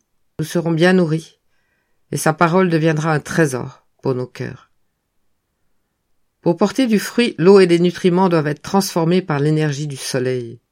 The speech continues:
De la même façon, c'est en fixant nos yeux sur le Seigneur Jésus que nous porterons du fruit.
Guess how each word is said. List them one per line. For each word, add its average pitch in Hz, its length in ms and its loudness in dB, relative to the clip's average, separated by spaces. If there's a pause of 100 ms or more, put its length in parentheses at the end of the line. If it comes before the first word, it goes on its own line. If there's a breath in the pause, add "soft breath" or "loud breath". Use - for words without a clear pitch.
(1200)
De 143 80 -2
la 147 100 4
même 180 200 4
façon, 190 500 -2 (100)
c'est - 240 -8
en 151 80 0
fixant 208 360 -2
nos 185 120 4
yeux 175 220 2
sur 170 160 -4
le 151 80 -2
Seigneur 165 340 -2
Jésus 151 440 -4 (580)
que 147 80 -4
nous 139 140 -2
porterons 143 520 -4
du 127 120 -6
fruit. - 440 -16